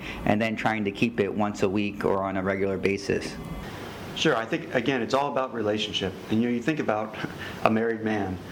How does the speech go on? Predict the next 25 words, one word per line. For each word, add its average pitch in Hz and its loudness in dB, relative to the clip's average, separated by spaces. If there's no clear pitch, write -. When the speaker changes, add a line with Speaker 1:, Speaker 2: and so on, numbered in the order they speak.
Speaker 2:
If 123 4
you 147 2
don't 185 0
spend 120 0
time 117 0
with 95 -2
your 95 0
wife, 92 -2
that 120 4
marriage 120 0
is 98 -2
gonna 95 0
struggle. 92 -2
And, 110 4
you 110 4
know, 113 0
we, 123 -2
a 123 4
married 131 2
man 123 0
professes 127 0
to 117 -2
love 107 0
his 98 -4
wife 107 -2